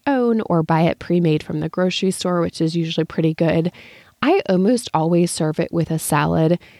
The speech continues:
It could be any type of salad. It might make sense to do a Greek salad. I will usually make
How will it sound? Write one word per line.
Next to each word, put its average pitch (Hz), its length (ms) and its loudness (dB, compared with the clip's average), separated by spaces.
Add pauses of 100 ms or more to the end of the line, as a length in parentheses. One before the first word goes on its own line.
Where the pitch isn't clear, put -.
(380)
It 214 120 0
could 277 120 -2
be 294 280 2
any 160 260 0
type 214 240 -4
of 226 120 -2
salad. 226 420 0
It - 120 -4
might 175 220 -2
make 175 180 -2
sense 160 300 -4
to - 140 -8
do 160 200 0
a 165 60 0
Greek 165 300 -2
salad. 170 600 2 (320)
I 240 200 2
will 339 180 2
usually 185 480 -2
make 170 460 0